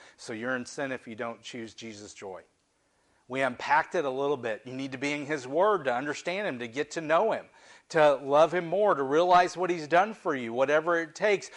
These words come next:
You need to sing and you need to praise and you need to recite. These need to be habits in your life, and you need to yield to joy, because I always want to yield to whatever's going on in my life. That stinks.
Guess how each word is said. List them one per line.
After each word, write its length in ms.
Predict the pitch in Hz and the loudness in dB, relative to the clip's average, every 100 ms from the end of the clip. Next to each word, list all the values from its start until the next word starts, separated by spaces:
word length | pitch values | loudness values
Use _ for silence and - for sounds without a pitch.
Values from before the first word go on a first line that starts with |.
| - - | -20 -10
You 80 | 165 | -6
need 180 | 165 151 | -4 -4
to 60 | |
sing 460 | 143 - 196 196 180 | -6 2 4 4 2
and 100 | 147 | -4
you 80 | 156 | -4
need 180 | 170 | -4
to 100 | 156 | -4
praise 560 | - - 196 196 190 143 | -4 4 6 6 4 -2
and 80 | 156 | -8
you 80 | 165 | -6
need 180 | 170 | -4
to 80 | 165 | -2
recite. 680 | 165 160 - 202 196 175 143 | 0 0 2 6 6 6 0
These 180 | 160 156 | -8 -6
need 160 | 185 180 | -4 -2
to 60 | |
be 180 | 175 180 | -2 -2
habits 480 | 160 214 214 208 - | 6 6 6 2 -2
in 120 | 185 | -6
your 180 | 175 170 | -4 4
life, 420 | 190 214 185 - - - - - | 8 8 8 2 -12 -20 -20 -6
and 260 | 170 175 170 | -2 -2 -2
you 60 | |
need 240 | 185 202 160 | -4 -4 -4
to 160 | 208 | -8
yield 520 | 156 147 170 180 175 | -2 2 4 4 2
to 120 | - 185 | -2 -4
joy, 480 | 143 214 254 185 | 6 8 10 8
because 300 | 127 143 175 | 6 0 4
I 140 | 170 180 | 8 10
always 360 | 196 233 226 | 10 10 6
want 220 | 190 214 - | 4 2 2
to 100 | 190 | -2
yield 440 | 170 226 214 160 | 4 6 6 4
to 60 | 147 | 0
whatever's 380 | 151 160 147 | 4 4 2
going 320 | 117 143 156 165 | -4 -2 2 2
on 160 | 170 | 2
in 20 | |
my 140 | 170 165 | 4 2
life. 360 | 139 123 120 - | 4 4 2 2
That 240 | 127 127 | 2 0
stinks. 540 | - 123 107 - - | -4 -12 -12 -16 -20